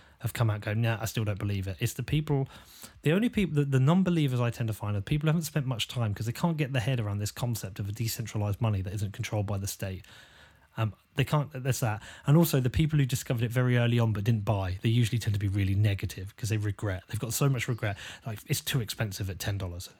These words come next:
a hundred dollars. I'm not buying a hundred, it's too expensive." And then a thousand dollars. And then they become very cynical and very hateful of it. But there's a very good interview I did with a guy called Vijay Boyapati called The Bullish Base, uh, The Bullish Case for Bitcoin,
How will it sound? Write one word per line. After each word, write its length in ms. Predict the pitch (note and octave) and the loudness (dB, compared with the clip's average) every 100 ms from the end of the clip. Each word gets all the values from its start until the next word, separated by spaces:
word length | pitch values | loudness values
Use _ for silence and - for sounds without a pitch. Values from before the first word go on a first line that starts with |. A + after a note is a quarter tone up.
| A#2 | -4
a 180 | A2+ G2 | -2 0
hundred 300 | A2 G#2+ G2 | 0 0 -2
dollars. 220 | F#2 F#2+ | -6 -2
I'm 140 | A2+ | 2
not 160 | A#2 G2 | 2 2
buying 180 | G2+ G2 | -2 -2
a 40 | |
hundred, 180 | G#2 G2 | -4 -6
it's 80 | - | -8
too 100 | A2+ | -10
expensive." 300 | G#2+ G#2+ G#2+ | -8 -8 -4
And 100 | B2 | 0
then 140 | B2+ | 0
a 40 | |
thousand 420 | A#2+ B2+ A2 G2+ G2 | 2 0 0 -2 -4
dollars. 240 | F#2+ G2+ | -6 -2
And 100 | A#2+ | 2
then 180 | A#2 A2+ - - - | 4 2 -2 -16 -8
they 100 | - | 2
become 240 | B2 A#2 A#2 | 4 4 4
very 200 | A#2+ A#2 | 4 2
cynical 460 | - A#2 G#2+ - | 2 0 -2 -2
and 100 | G#2 | -2
very 160 | G2+ G#2 | -2 -2
hateful 360 | F#2 A#2 - G2+ | -2 -4 -4 -8
of 100 | F#2+ | -8
it. 140 | F2+ - - - | -10 -16 -20 -12
But 220 | - B2 _ _ - | -2 -2 _ _ -2
there's 160 | C#3+ C3+ | 2 2
a 40 | |
very 240 | C#3 F3+ | 4 2
good 360 | D#3+ D#3 C#3+ C3 | 4 4 4 4
interview 640 | C3+ C3 A2+ G#2+ A2+ A2 - | 0 0 0 -2 0 0 -2
I 120 | A#2 | -2
did 160 | A2+ G2+ | 0 -2
with 80 | |
a 40 | G2+ | -2
guy 200 | G#2 G2+ | -2 -4
called 180 | G#2+ G#2 | -2 0
Vijay 420 | A2 G#2 G2+ G2+ | 2 2 0 -2
Boyapati 960 | A2 G#2 F#2 G#2+ G#2 G#2 G2 F#2 - - | -2 -2 0 -2 -4 -6 -8 -8 -14 -6
called 180 | A#2 | -2
The 40 | G2 | 0
Bullish 280 | A2+ G#2 - | 2 2 0
Base, 380 | G#2+ G2+ C3 - | -2 -2 -4 -2
uh, 160 | B2 G#2+ | -2 0
The 120 | A2+ | 2
Bullish 240 | B2 A2+ | 4 4
Case 180 | - G#2 | 2 -2
for 80 | A2 | -2
Bitcoin, 380 | A2+ - G2+ | -6 -6 -6